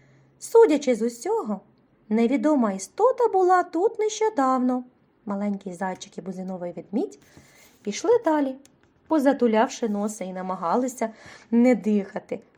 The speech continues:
«Фу-фу-фу», повторювали обидва. За кілька метрів вони зустріли кротів, що мешкали неподалік. Ті не розгледіли чудовиська, помітили лише його схожий на шланг ніс.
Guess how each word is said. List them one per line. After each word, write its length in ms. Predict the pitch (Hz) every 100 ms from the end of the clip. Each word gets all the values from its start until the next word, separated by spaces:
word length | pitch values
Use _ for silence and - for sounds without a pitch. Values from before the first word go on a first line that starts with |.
| -
«Фу-фу-фу», 880 | 330 349 359 370 392 - 392 320 220
повторювали 760 | 240 214 233 220 214 202 208
обидва. 680 | 208 233 196 208 180 - 180 - _ _ _
За 180 | 220 247
кілька 380 | 247 247 226 196
метрів 460 | 185 185 208 415 494 - _ _
вони 300 | 339 381 539
зустріли 420 | 349 - 277 285 277
кротів, 480 | 240 233 202 196 - _ _
що 220 | - - 175
мешкали 500 | 185 294 - 294 208
неподалік. 720 | 196 220 220 208 190 185 - _ _ _ - _ - -
Ті 220 | 349 453
не 160 | 440 359
розгледіли 680 | 320 277 294 349 294 262 233
чудовиська, 920 | 226 220 202 185 190 - 185 180 196 -
помітили 440 | 196 208 214 208
лише 320 | 202 208 208
його 200 | 202 202
схожий 460 | 208 - 233 339 320
на 120 | 214
шланг 400 | 208 208 214 226 202
ніс. 360 | 196 180 -